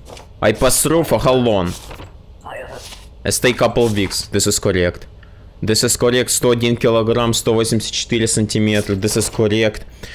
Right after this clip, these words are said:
Шинглинтон, United Federation. Шинглинтон, correct.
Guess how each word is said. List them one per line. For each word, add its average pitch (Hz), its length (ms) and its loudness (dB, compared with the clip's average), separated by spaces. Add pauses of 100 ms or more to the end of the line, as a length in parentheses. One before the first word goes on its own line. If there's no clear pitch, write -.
(140)
Шинглинтон, 143 720 4
United 123 440 2
Federation. 110 760 0
Шинглинтон, 101 760 0 (100)
correct. 95 480 0